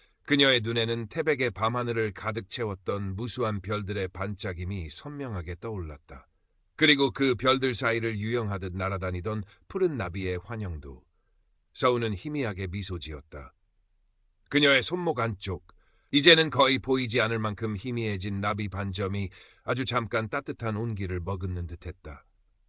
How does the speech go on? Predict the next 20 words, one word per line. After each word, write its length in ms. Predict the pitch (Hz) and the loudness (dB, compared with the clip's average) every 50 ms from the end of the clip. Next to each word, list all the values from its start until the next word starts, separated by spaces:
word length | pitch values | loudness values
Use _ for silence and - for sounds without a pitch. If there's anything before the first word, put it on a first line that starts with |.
| _ _ _ _ _ _ _ - | _ _ _ _ _ _ _ -2
그녀는 420 | - 143 147 147 139 143 139 131 | 2 6 8 8 8 8 4 2
다시 340 | 113 123 117 - 117 117 110 | 2 0 0 2 2 0 -2
캔버스 560 | - - 165 170 156 143 151 - - - 113 | -2 -4 -4 -4 -2 -2 -4 -2 -2 -2 -2
앞으로 340 | 101 92 90 - - 92 95 | -2 -2 -2 -4 -4 -6 -6
돌아섰다. 720 | 90 - 101 95 92 - - 82 - - - 71 71 - _ _ _ _ _ _ _ _ _ _ _ _ _ - | -4 -4 -4 -4 -4 -4 -6 -10 -12 -10 -12 -12 -12 -14 _ _ _ _ _ _ _ _ _ _ _ _ _ -2
그녀의 420 | - 143 143 147 139 139 135 127 | 2 6 8 8 8 8 8 6
이야기는, 540 | 127 131 127 127 113 120 117 120 117 131 131 | 6 6 4 4 4 2 0 0 0 0 -2
그녀의 400 | - - 135 135 131 127 123 117 | -2 0 2 4 6 6 6 4
그림은 580 | 95 - 123 120 123 123 107 85 65 67 64 - _ | 2 0 -4 -2 -2 -2 -2 -4 -4 -8 -12 -16 _
아직 360 | - 95 98 92 104 95 _ - | -6 -6 -4 -4 -4 -6 _ -8
끝나지 440 | - 147 143 127 107 98 92 101 | -8 -8 -6 -4 -4 -4 -4 -4
않았다. 540 | 95 90 95 95 85 - - - 69 67 - _ _ _ _ _ _ _ _ _ _ _ _ _ _ _ _ - | -4 -4 -4 -6 -6 -8 -12 -14 -14 -14 -16 _ _ _ _ _ _ _ _ _ _ _ _ _ _ _ _ 0
세상에는 720 | - 202 208 185 170 175 170 160 156 151 151 147 147 139 | 6 6 6 8 8 8 8 8 6 4 4 2 2 2
여전히 380 | 120 131 139 123 156 151 147 135 | 4 4 6 6 6 4 4 2
그녀가 400 | - 139 127 127 123 117 123 120 | 0 2 2 2 4 4 4 2
그려야 420 | - - 123 117 113 110 110 107 | 4 2 0 2 2 2 2 2
할 160 | 107 107 107 104 | 2 0 0 -2
수많은 600 | - - - 175 143 131 123 117 117 113 107 - | -2 -2 -2 -2 -2 -2 -2 -2 -2 -4 -4 -6
빛과 420 | - 120 101 _ - - - 95 | -8 -10 -10 _ -6 -4 -2 -2
어둠, 500 | 87 - 113 113 95 104 95 76 67 65 | -2 -2 -4 -4 -2 -2 -4 -4 -6 -10